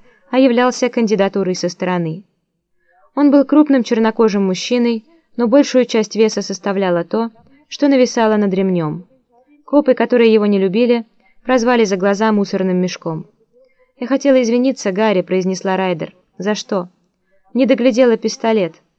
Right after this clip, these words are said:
Похлопала его по ногам до самых ступней, ничего не почувствовала. Не понимаю, почему». «Пистолет очень маленький», — объяснил Босх.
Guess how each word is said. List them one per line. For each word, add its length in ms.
Похлопала 440
его 260
по 140
ногам 340
до 80
самых 380
ступней, 400
ничего 320
не 120
почувствовала. 760
Не 80
понимаю, 460
почему». 460
«Пистолет 460
очень 260
маленький», — 400
объяснил 420
Босх. 400